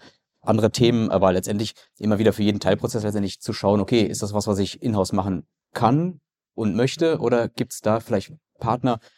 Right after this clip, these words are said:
mit denen wir es besser machen können? Besser heißt jetzt nicht irgendwie billiger, sondern heißt dann im Prinzip auch die Integrationsfähigkeit in die End-to-End-Prozesse, weil Stefan hat's vorhin auch gesagt, ich glaub, wichtig ist, dass am, ist mal unten drunter ein einheitlicher, standardisierter Prozess liegt,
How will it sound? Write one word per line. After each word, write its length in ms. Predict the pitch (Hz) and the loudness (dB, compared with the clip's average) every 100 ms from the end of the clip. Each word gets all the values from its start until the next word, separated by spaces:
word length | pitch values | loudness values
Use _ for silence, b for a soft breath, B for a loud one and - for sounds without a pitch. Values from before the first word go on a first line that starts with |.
| b b - | b b -8
mit 100 | 107 | -2
denen 160 | 107 | 0
wir 40 | 107 | 0
es 220 | - - - | -2 -8 -6
besser 200 | 104 101 | -2 0
machen 180 | 90 | 0
können? 140 | 85 87 | -2 -2
Besser 220 | 104 98 | -2 0
heißt 180 | 101 104 | 0 0
jetzt 160 | 101 | -2
nicht 220 | 107 98 - | -4 -4 -6
irgendwie 200 | 101 95 | -6 -6
billiger, 480 | - 127 156 151 | -2 0 2 2
sondern 300 | 139 120 107 | 2 0 0
heißt 200 | 101 101 - | -2 -2 -2
dann 100 | 95 | -4
im 100 | 90 | -4
Prinzip 280 | - - | -8 -4
auch 180 | - 98 - B _ - | 0 0 -2 B _ -4
die 60 | |
Integrationsfähigkeit 920 | 101 - - 117 - - 95 - 101 | 0 0 0 -2 -2 0 0 0 -2
in 100 | 92 | -2
die 80 | 95 | 0
End-to-End-Prozesse, 800 | 87 92 92 120 110 107 95 92 | 0 0 -4 -4 -6 -6 -6 -2
weil 220 | 90 87 - B _ | 0 -2 -4 B _
Stefan 220 | - 101 | -8 -2
hat's 100 | 101 | -2
vorhin 200 | - 104 | 2 2
auch 60 | 101 | 2
gesagt, 280 | 110 113 113 _ _ | 2 0 0 _ _
ich 80 | - | -6
glaub, 160 | - 92 | -2 0
wichtig 260 | 110 131 | 0 0
ist, 140 | - 107 | -2 -2
dass 80 | 101 | -2
am, 140 | 95 - _ _ | -2 -6 _ _
ist 140 | - | -8
mal 60 | 104 | -4
unten 300 | - 143 117 | 0 0 0
drunter 500 | 104 135 180 117 95 | 2 2 2 2 0
ein 80 | 101 | -4
einheitlicher, 540 | - 113 131 131 127 | -2 0 0 -2 -4
standardisierter 720 | 113 117 107 98 104 117 123 101 | -2 0 0 0 -2 -2 -2 -4
Prozess 500 | - 101 - 127 - | -2 -4 -2 -4 -2
liegt, 300 | 156 180 | -2 -2